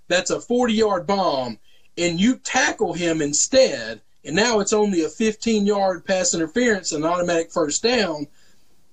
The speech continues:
then, then that just gives defenses all the opportunity to just tackle folks.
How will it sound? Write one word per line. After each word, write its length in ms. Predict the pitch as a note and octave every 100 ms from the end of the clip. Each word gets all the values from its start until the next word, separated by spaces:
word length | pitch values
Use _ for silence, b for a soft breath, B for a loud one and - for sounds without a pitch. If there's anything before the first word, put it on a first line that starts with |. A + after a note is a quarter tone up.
| -
then, 340 | D#3+ A3 G#3+ G3 -
then 340 | F#3+ G#3+ G#3+ -
that 240 | G3+ A#3+
just 240 | B3+ A3 -
gives 240 | A#3 F3+
defenses 760 | E3+ A#3 A3+ G3+ - E3+ D#3 - b b b - -
all 320 | F#3+ A#3+ A#3
the 160 | A3 G#3+
opportunity 640 | G#3 G3+ - G#3+ G#3 F#3+
to 100 | F3+
just 280 | D#3 E3+ -
tackle 340 | F#3+ D#3+ C3 A2+
folks. 640 | A2 F2+ - - -